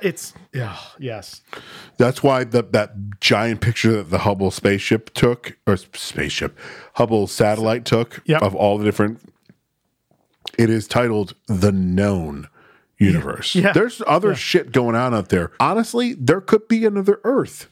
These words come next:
Speaker 2: <laughs> Like,
Speaker 1: The
Speaker 2: I don't doubt any of that shit.
Speaker 1: The, the universe is so big. There is, right? Like, there is.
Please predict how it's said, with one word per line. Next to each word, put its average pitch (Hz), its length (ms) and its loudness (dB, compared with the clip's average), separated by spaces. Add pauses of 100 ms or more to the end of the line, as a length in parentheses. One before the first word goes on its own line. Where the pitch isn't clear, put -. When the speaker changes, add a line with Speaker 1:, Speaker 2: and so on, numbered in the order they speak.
Speaker 2:
<laughs> - 240 -4 (360)
Like, 175 180 4
Speaker 1:
The 226 140 0 (120)
Speaker 2:
I 185 160 2
don't 185 560 0
doubt 202 340 0
any 180 240 2
of 165 80 0
that 87 180 -2
shit. 87 280 -2
Speaker 1:
The, 208 160 0 (120)
the 185 200 0
universe 220 580 -2
is 180 180 -2
so 190 400 -2
big. 170 400 -2 (480)
There 185 320 0
is, 160 540 -2
right? 202 180 2
Like, 190 140 -4
there 233 160 2
is. 190 140 -2